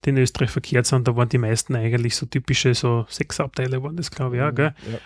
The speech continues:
Speaker 1: Und die waren immer ganz angenehm, ja, aber mittlerweile ist da ziemlich essig, also das kannst du aufsehen. Ja, aber die Railsets, die haben fast immer diese Großraumwaggons, ja, und das ist furchtbar. Ich bin das letzte Mal nach Wien rausgefahren, ja, und das geht mir Vollgas am Zutz da jedes Mal, weil da sind so viele Leute dann drinnen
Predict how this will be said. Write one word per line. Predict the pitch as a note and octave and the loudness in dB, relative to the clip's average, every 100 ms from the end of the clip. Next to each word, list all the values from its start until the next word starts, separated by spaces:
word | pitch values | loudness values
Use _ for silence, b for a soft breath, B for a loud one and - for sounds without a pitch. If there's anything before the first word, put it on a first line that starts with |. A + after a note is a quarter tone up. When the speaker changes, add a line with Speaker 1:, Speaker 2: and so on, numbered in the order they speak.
| B | B
Speaker 1:
Und | C3+ | 2
die | C3 | 4
waren | C#3 | 6
immer | C#3+ D#3+ | 6 6
ganz | C#3 B2+ | 6 4
angenehm, | B2+ D3 C#3 A#2+ C#3 | 4 4 4 4 2
ja, | A#2+ C3 B B B | 2 2 B B B
aber | C3 B2 A#2+ A#2+ B2 | 2 4 6 4 2
mittlerweile | B2+ C#3 B2 A2+ B2 | -2 0 2 2 2
ist | B2+ - | 0 -2
da | - | -4
ziemlich | C3+ B2+ | -2 0
essig, | F3+ - C3+ C3+ | -2 0 0 0
also | B2 B2 | 0 0
das | A#2+ - | 0 -4
kannst | - B2+ - | -4 -6 -4
du | B2+ | -4
aufsehen. | B2 - F3+ - | -2 -4 -4 -6
Ja, | B2+ | -4
aber | A#2+ - | -4 0
die | B2+ | 2
Railsets, | A#2 A#2+ - A#2+ - | 2 2 -2 -2 0
die | B2+ | 0
haben | |
fast | A#2 C3+ - C#3 | 2 -2 0 0
immer | C3 | 2
diese | B2+ - | 2 0
Großraumwaggons, | - B2+ - B2+ B2+ B2 B2 B2 C3+ | -2 -2 0 2 2 2 2 0 2
ja, | C3 C3+ B B B | 2 2 B B B
und | C#3 | 2
das | A#2+ B2 | 4 4
ist | - | 4
furchtbar. | B2 A2 B2+ | 2 2 0
Ich | |
bin | A#2+ | -2
das | A2+ | -2
letzte | A#2+ - C3+ | -2 0 2
Mal | |
nach | B2 A#2+ | 2 2
Wien | B2+ C3 | 2 2
rausgefahren, | A#2+ B2+ - A#2+ B2+ B2 | 2 0 2 4 6 4
ja, | A#2+ C3 B B B | 4 2 B B B
und | C#3+ B2 A2+ - | 4 4 4 -2
das | B2+ | -6
geht | - A#2+ | -2 -4
mir | - | -4
Vollgas | - B2+ A2+ A#2+ | -6 -6 -4 -4
am | B2+ | -4
Zutz | - B2+ - | -6 -6 -6
da | B2+ | -6
jedes | B2 D3 C#3 | -6 -8 -10
Mal, | D3 | -14
weil | D3 | -8
da | C3 | -2
sind | C3 | 0
so | B2+ | 2
viele | C3+ B2 | 0 2
Leute | A2+ | 0
dann | C3+ | 0
drinnen | B2 C3 C3 C3 | -2 0 2 2